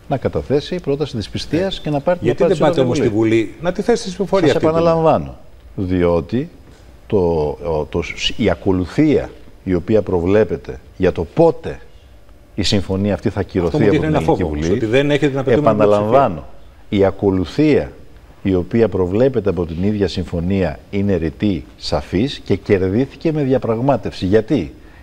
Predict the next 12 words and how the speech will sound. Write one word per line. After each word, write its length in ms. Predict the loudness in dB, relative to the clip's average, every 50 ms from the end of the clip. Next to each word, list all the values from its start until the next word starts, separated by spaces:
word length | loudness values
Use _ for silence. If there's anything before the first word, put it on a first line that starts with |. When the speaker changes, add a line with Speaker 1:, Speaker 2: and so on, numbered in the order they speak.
| -6
Speaker 1:
Για 140 | -2 -2 0
να 120 | 0 -2
κατοχυρωθεί 800 | -2 -2 -4 -6 -2 -2 -4 -4 -2 -4 -2 -2 -2 -4 -2 -2 0 0
η 40 | 0
χώρα 500 | 0 0 0 2 2 2 2 0 -2 -4 -8 -16 -20 -20 -20 -20 -14 -4 0
έναντι 680 | 2 4 4 4 2 0 -2 -4 -4 -4 -6 -6 -8 -8 -14 -20 -20 -18 -8 -4
πιθανής, 680 | -4 -2 0 0 0 0 0 0 -2 -2 -2 -4 -6 -6
από 260 | -4 -4 -2 -2 -2
την 180 | -2 -2 0
άλλη 220 | 0 0 0 0 -2
πλευρά, 500 | -2 -2 0 2 2 2 2 0 -2 -6 -8
αστοχίας, 840 | -8 -8 -6 -4 -6 -6 -2 0 0 2 2 0 0 -6 -10 -20